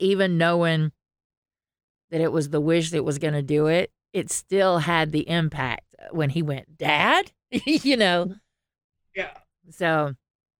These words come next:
Speaker 1: yeah,
Speaker 2: Mm.
Speaker 1: they, they did it beautiful.
Speaker 2: It
Speaker 1: They
Speaker 2: was
Speaker 1: did it
Speaker 2: so
Speaker 1: beautiful.
Speaker 2: good.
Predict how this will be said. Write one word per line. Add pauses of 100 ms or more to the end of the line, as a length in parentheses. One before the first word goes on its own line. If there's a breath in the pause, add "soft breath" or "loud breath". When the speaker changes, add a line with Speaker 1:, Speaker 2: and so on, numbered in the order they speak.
(280)
Speaker 1:
yeah,
Speaker 2:
Mm.
Speaker 1:
they,
they
did
it
beautiful.
Speaker 2:
It
Speaker 1:
They
Speaker 2:
was
Speaker 1:
did
it
Speaker 2:
so
Speaker 1:
beautiful.
Speaker 2:
good.